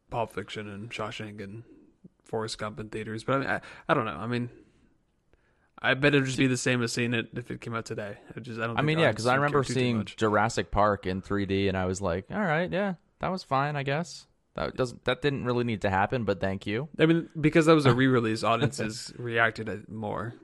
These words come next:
Speaker 1: But
Speaker 2: Right,
Speaker 1: I mean,
Speaker 2: yeah.
Speaker 1: another good one, Ace Ventura: Pet Detective.
Speaker 2: See, that's what I thought you were gonna pick. If you were gonna go more of a jokey answer, like my answer's about to be.
Speaker 1: That would be le-, my legitimate answer.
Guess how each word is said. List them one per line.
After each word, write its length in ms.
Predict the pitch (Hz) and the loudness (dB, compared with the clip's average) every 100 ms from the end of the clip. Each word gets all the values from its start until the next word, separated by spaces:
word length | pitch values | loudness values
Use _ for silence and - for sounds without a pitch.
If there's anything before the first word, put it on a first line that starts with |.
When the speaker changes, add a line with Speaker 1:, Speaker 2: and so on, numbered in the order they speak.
| - | -8
Speaker 1:
But 240 | 113 113 - - - | -4 -4 -6 -14 -2
Speaker 2:
Right, 320 | 104 92 60 | 2 2 2
Speaker 1:
I 80 | 170 | 4
mean, 180 | 180 165 | 6 4
Speaker 2:
yeah. 40 | - | 2
Speaker 1:
another 300 | 151 156 135 | 4 6 6
good 260 | 123 143 | 6 4
one, 300 | 131 110 113 123 - - - | 4 2 -2 -8 -16 -12 -2
Ace 160 | 139 | 0
Ventura: 340 | 127 127 135 110 | 0 -2 2 2
Pet 200 | 131 120 | 0 -4
Detective. 560 | 104 - - 107 120 - - _ _ _ _ _ | -6 -10 -10 -10 -12 -16 -20 _ _ _ _ _
Speaker 2:
See, 260 | - 143 127 | -4 0 4
that's 200 | 120 143 | 4 2
what 80 | 156 | 2
I 120 | 127 | 2
thought 200 | 123 110 | 4 4
you 80 | 104 | 4
were 60 | 104 | 2
gonna 140 | 95 | 0
pick. 220 | 95 90 | 0 0
If 100 | 110 | 0
you 140 | 120 117 | 2 2
were 60 | |
gonna 180 | 113 104 | 4 2
go 120 | 104 | 2
more 200 | 101 104 | 2 2
of 100 | 95 | 2
a 60 | 92 | 0
jokey 400 | 98 98 - 107 | 2 2 2 -2
answer, 360 | 104 107 110 104 | -2 -2 -2 0
like 200 | 95 92 | 0 0
my 200 | 95 98 | -2 0
answer's 360 | 104 104 113 | -2 -4 -6
about 260 | 110 113 113 | -2 -2 -2
to 80 | 120 | -4
be. 140 | 131 | 2
Speaker 1:
That 100 | 151 | 8
would 160 | 196 160 | 8 12
be 160 | 151 131 | 10 10
le-, 220 | 120 117 | 6 2
my 180 | 120 110 | 0 0
legitimate 500 | 104 127 120 107 113 | -2 -2 -2 -2 -4
answer. 500 | 110 107 - 98 | -4 -6 -6 -6